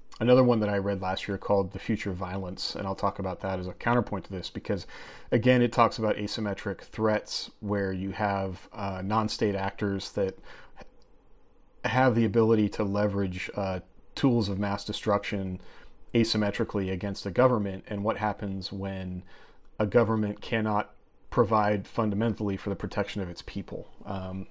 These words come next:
and so these, you know, these are some interesting books that I'm kind of, uh, digesting.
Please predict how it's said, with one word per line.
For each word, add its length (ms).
and 120
so 180
these, 220
you 60
know, 100
these 180
are 100
some 200
interesting 400
books 280
that 60
I'm 60
kind 200
of, 300
uh, 240
digesting. 640